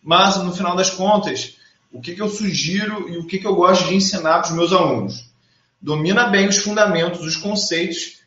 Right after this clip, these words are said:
porque a partir disso, tu pode brincar de inúmeras maneiras. Eu fico falando aí que eu não lembro o nome da metade das operações que existem,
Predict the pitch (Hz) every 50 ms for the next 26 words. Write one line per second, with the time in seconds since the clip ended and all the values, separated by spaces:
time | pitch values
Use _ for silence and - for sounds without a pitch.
0 | _ _ _ 143 - 175 180 180 190 202 196 - - 226 214 180 151 147 160 214
1 | 220 - - - - - - _ _ _ _ _ _ _ _ _ - 175 185 190
2 | 190 190 196 196 190 190 180 170 190 202 175 - - 156 170 196 202 202 190 190
3 | 208 226 233 226 220 220 220 208 190 190 202 196 160 - - - - - _ _
4 | _ _ _ _ _ _ _ _ _ _ - 147 143 - 175 185 - - 214 185
5 | 175 170 175 190 196 190 175 165 175 196 196 - 208 202 190 190 185 175 156 143
6 | - - - - - - - _ - 156 165 165 151 151 175 190 208 196 - 147
7 | 127 - - - - _ _ _ _ _ _ _ - 127 135 156 180 190 196 196
8 | 196 185 185 185 190 190 - 220 226 226 226 226 220 214 208 - 208 208 - 214
9 | 220 202 180 190 202 196 - - - -